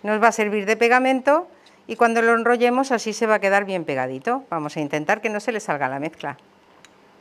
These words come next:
Enseguida vamos a ir enrollando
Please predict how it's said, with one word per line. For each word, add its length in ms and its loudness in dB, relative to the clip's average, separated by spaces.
Enseguida 540 4
vamos 400 4
a 80 6
ir 160 2
enrollando 800 2